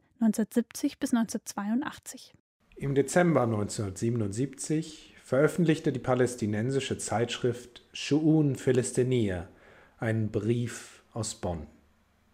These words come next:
Speaker 2: Verfasser war der Journalist Hakam Abdelhadi, der seit Mitte der neunzehnhundertsechziger Jahre in der Bundesrepublik lebte. In seinem Artikel schilderte Abdelhadi die jüngste Welle der Gewalt der Roten Armee-Fraktion.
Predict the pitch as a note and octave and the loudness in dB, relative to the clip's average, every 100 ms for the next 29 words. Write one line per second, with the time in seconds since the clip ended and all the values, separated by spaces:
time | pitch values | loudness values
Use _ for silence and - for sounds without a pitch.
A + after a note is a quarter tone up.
0 | _ _ _ - - - A#2 - C#3+ B2+ | _ _ _ -12 -10 -4 -2 4 4 4
1 | A#2 A2+ A2+ A2 A2+ C3 - A#2 A2+ A2+ | 4 2 2 2 2 0 0 0 2 0
2 | B2 A2+ A2+ A#2+ G2+ G2+ G#2+ C3 D3 - | 0 0 0 -2 -2 -2 -2 0 -4 -6
3 | - - - _ - C#3 C3+ C#3 D3+ D#3+ | -18 -20 -20 _ 0 4 6 6 4 4
4 | F3 D3+ A#2+ A2 A2+ C3 A#2 A2+ G2 - | 6 6 4 2 0 0 0 0 0 0
5 | A2+ - B2+ A#2 A2+ A2 A2 A#2 A#2 A#2 | -2 -2 0 4 4 4 2 2 0 0
6 | A2+ A2 A2+ F#2 F2+ F2 G2+ - G#2 A2+ | -2 -2 -2 -4 -6 -8 -10 -12 -10 -8
7 | A#2 G#2 F2 F2 F#2 - - - - - | -8 -8 -8 -10 -16 -12 -8 -8 -10 -14
8 | _ _ _ _ _ _ D3+ C#3+ F3 G3 | _ _ _ _ _ _ 2 6 6 6
9 | C3 - D3 F3 D3+ - A2+ A#2 C#3 C#3 | 2 0 2 4 2 2 2 4 4 4
10 | A2+ A2+ - A2 - A2 A2 B2+ C3+ C3+ | 2 2 0 -2 -2 0 0 0 -2 -4
11 | A#2+ B2+ C3 D#3+ E3+ D3+ A2+ B2 C#3 A#2 | -6 0 4 4 4 4 4 4 4 4
12 | G#2 F#2+ F2+ G2 B2+ B2+ - A#2+ A2+ G2 | 0 -2 -2 0 0 -2 -6 -2 -2 -2
13 | - A2+ A2+ A#2 A2+ - F#2+ - F#2+ G#2 | -4 -4 -2 0 -2 -6 -14 -12 -12 -14